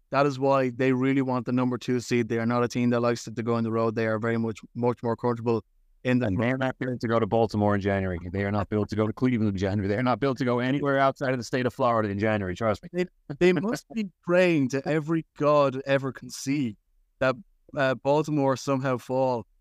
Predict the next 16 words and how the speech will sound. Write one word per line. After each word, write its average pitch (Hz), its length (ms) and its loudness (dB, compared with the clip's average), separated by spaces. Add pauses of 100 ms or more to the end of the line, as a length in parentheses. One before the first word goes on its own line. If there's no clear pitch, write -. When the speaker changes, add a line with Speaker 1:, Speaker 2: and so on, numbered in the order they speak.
(220)
Speaker 1:
in 127 240 2
the, 123 400 2 (760)
in 131 140 2
the 127 60 0
divisional 127 460 0
round. 113 320 -2
You 117 100 -2
know, 139 180 4
that, 135 240 -4
that 131 120 0
they 131 100 0
don't 147 200 2
have 143 200 0
to 135 80 -2
go 127 120 2
back 127 220 2